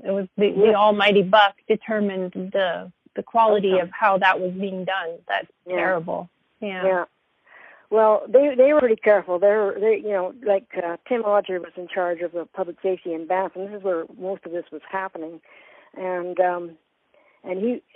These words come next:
Speaker 2: he and Peter were both really aware of this. So, uh, they didn't re-, you know, it wasn't until they finally came up with a pilot that they could actually, uh, do some of these things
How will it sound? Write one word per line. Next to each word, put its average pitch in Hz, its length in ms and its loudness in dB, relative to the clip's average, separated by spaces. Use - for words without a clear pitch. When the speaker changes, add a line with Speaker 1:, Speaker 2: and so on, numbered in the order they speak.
Speaker 2:
he 226 220 0
and 202 140 -2
Peter 202 260 0
were 170 120 -2
both 185 240 -2
really 208 460 0
aware 180 400 2
of 160 100 -6
this. - 180 -14
So, 180 320 0
uh, 170 400 -8
they 190 140 0
didn't 226 400 -6
re-, 220 240 -2
you 208 100 -2
know, 185 120 0
it 190 220 -4
wasn't 220 340 -2
until 202 300 -2
they 185 120 4
finally 240 240 -4
came 208 180 -8
up 214 160 -8
with 190 100 -8
a 180 40 -16
pilot 190 580 -4
that 170 140 -10
they 185 80 -10
could 196 160 0
actually, 185 600 -4
uh, 175 180 -6
do 208 420 -4
some 185 140 -4
of 170 100 -6
these 165 180 -6
things 160 260 -10